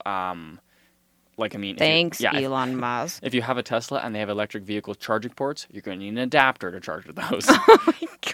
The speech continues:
Speaker 2: God.
Speaker 1: So, y-, yeah, like,
Speaker 2: That's
Speaker 1: it's not
Speaker 2: hilarious.
Speaker 1: perfect. These are some of the things that will have to be addressed if we're gonna really adopt this, like,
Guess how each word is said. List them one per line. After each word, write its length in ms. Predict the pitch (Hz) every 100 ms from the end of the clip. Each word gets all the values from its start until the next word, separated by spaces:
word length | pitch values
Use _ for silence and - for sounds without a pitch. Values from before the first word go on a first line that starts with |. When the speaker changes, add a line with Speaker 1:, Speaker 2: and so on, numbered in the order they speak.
| - -
Speaker 2:
God. 120 | 196 - - - _
Speaker 1:
So, 280 | - 120 120 - -
y-, 80 | 302 330 302
yeah, 120 | 139 120
like, 160 | 196
Speaker 2:
That's 120 | -
Speaker 1:
it's 60 | 147
not 160 | 156 -
Speaker 2:
hilarious. 180 | -
Speaker 1:
perfect. 480 | 110 101 - - - 117
These 260 | 127 165
are 60 | 180
some 260 | - 139 135
of 60 | 113
the 60 |
things 500 | 107 107 107 101 - - -
that 260 | 104 -
will 220 | 101 110 107
have 160 | 98
to 80 | -
be 80 | 92
addressed 420 | 92 87 90 -
if 220 | 92 -
we're 100 | 98
gonna 160 | 87 90
really 200 | 90 85
adopt 400 | 85 95 82 -
this, 260 | 67 - 87
like, 200 | 60